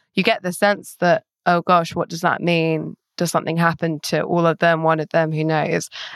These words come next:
And then for this to happen in this, at this, at this very domestic moment of them all sat around the table giggling and her getting up, clearing her plate even, and then just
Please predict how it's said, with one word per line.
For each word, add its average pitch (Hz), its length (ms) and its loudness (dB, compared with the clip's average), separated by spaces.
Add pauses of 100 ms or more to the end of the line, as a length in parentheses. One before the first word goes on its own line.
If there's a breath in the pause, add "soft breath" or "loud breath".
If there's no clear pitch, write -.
(140)
And 175 200 0
then 160 320 2 (840)
for - 140 0
this 185 300 0
to 170 80 2
happen 170 360 0
in 165 140 0
this, 160 340 -2
at - 160 0
this, - 280 -4 (160)
at 170 100 -2
this 165 160 -4
very 170 240 4
domestic 156 720 0
moment 160 560 0
of - 180 -8 (280)
them 160 200 2
all 160 120 0
sat - 280 0
around 156 260 0
the 151 80 -4
table 160 600 0
giggling - 640 0 (240 loud breath)
and 170 100 2
her 170 120 4
getting 170 280 2
up, 160 140 2
clearing 190 400 0
her 160 160 2
plate 175 460 -2
even, - 520 -2
and 160 160 -2
then 160 160 -2
just - 400 -6